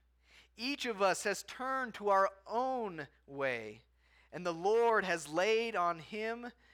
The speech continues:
the iniquity of us all." Just yesterday at the men's prayer breakfast, we were discussing the concept of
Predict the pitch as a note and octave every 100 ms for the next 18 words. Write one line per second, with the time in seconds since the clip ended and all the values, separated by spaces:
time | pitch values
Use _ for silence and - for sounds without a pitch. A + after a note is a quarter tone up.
0 | - _ D3 D3+ C#3+ D#3+ G#3+ - F3+ C3+
1 | B2 A2+ _ _ _ _ _ _ - B2
2 | A#2+ - C#3 C#3 G#2+ F#2+ _ _ _ _
3 | _ _ _ _ _ _ _ _ _ _
4 | D3 - E3+ F3+ - E3+ E3 D#3+ D#3 E3
5 | E3+ - E3+ E3+ E3+ E3 D#3+ D#3 D3 -
6 | D3 C#3+ C#3 - E3+ F3 D#3+ C#3+ - E3+
7 | E3+ F3 D#3+ D#3 C#3+